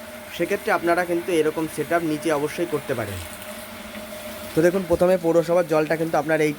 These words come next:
পাঁচশো লিটার যে ট্যাঙ্কিটা আমরা করেছি, এই পাঁচশো লিটার ট্যাঙ্কিতে কিন্তু পৌরসভার জলটা যাবে। পরবর্তীকালে আপনার ফিল্টার, মানে বালি পাথরের সাহায্যে আমরা ট্যাঙ্কির ভিতরে ফিল্টারটা করেছি, তারপরে দুটো জাম্বো ফিল্টার আমরা এখানে লাগিয়েছি।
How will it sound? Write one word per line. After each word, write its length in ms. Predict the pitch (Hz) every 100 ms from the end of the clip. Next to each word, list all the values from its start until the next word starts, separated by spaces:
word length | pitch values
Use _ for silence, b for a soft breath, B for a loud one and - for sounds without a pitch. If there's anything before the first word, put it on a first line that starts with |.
| - -
পাঁচশো 220 | 147 170
লিটার 200 | 165 175 170
যে 60 | 170
ট্যাঙ্কিটা 320 | 156 147 165 165
আমরা 120 | 165 160
করেছি, 260 | 139 117 170
এই 60 | 175
পাঁচশো 180 | 180 - 156
লিটার 200 | 156 147
ট্যাঙ্কিতে 280 | 147 147 156 156
কিন্তু 140 | 160 139
পৌরসভার 360 | 139 135 147 139
জলটা 240 | 139 139 135
যাবে। 180 | 131 151 220 - - - - - -
পরবর্তীকালে 600 | 160 175 196 190 202 202 170
আপনার 240 | 151 170 170 - - - - - - - - - - -
ফিল্টার, 320 | 165 170 180 147
মানে 120 | 156 147
বালি 180 | 151 160
পাথরের 320 | 160 180 180 175
সাহায্যে 240 | 156 156 165
আমরা 140 | 170 160
ট্যাঙ্কির 300 | 151 147 160
ভিতরে 240 | 151 175 175 170
ফিল্টারটা 380 | 147 156 165 180 165
করেছি, 260 | 139 123 170
তারপরে 300 | 156 143 160 160 143
দুটো 160 | 160 165
জাম্বো 260 | 147 143 160 170
ফিল্টার 260 | 180 185 180 160
আমরা 140 | 147 143
এখানে 200 | 151 156 143
লাগিয়েছি। 380 | 143 160 156